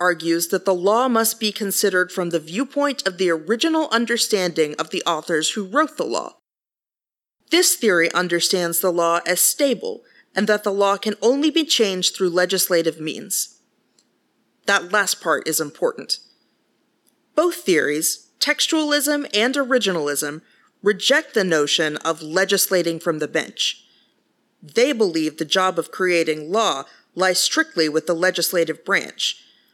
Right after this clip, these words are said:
The judiciary's job is just to explain, or at best help apply the law. Scalia was hesitant to do even that much sometimes. But what we see in this case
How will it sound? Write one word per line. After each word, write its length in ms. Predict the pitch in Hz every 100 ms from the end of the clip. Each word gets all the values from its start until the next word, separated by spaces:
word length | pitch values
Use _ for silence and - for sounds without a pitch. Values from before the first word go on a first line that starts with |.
| _ _ _ _ - _
The 100 | -
judiciary's 800 | 185 226 226 277 320 320 320 311
job 440 | - 196 160 156
is 160 | 156 175
just 300 | - 190 -
to 160 | 202 190
explain, 840 | 190 - - - 175 165 143 202 - - _ _
or 140 | 208
at 180 | 214 180
best 320 | 269 277 -
help 240 | 226 214 -
apply 580 | 175 - 185 190 185
the 120 | 147 143
law. 380 | 131 127 - - _ _ _ - _ _ _ _ _
Scalia 680 | - - - 247 247 359 220
was 200 | 165 175
hesitant 500 | - 208 196 - 196
to 100 | -
do 260 | 185 175 226
even 300 | 202 180 170
that 220 | 170 233
much 280 | 143 135 -
sometimes. 720 | - 131 135 - 98 - 202 - _ _ _ _ _ _ _ _ _
But 160 | 247
what 160 | 233 254
we 140 | 247
see 280 | 220 247 233
in 340 | 220 196 185 151
this 260 | 330 440
case 540 | - 190 139 131 -